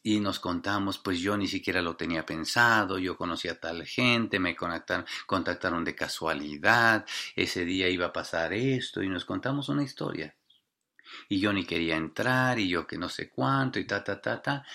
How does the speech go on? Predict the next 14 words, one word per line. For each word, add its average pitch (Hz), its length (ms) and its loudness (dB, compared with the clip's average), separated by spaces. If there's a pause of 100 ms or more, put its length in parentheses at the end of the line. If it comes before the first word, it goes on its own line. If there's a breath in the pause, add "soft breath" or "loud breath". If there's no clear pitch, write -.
(120)
y - 100 -2
terminamos 85 680 -2
auspiciando. 87 640 -8
Nosotros 87 220 -2
me 113 120 0
pongo 175 280 2
a 151 100 0
pensar 98 460 2 (240 loud breath)
que 101 140 -6
ya 139 220 -2
todos 156 340 -2
tenemos 107 640 -4 (120)
una 113 200 -2
historia 104 760 0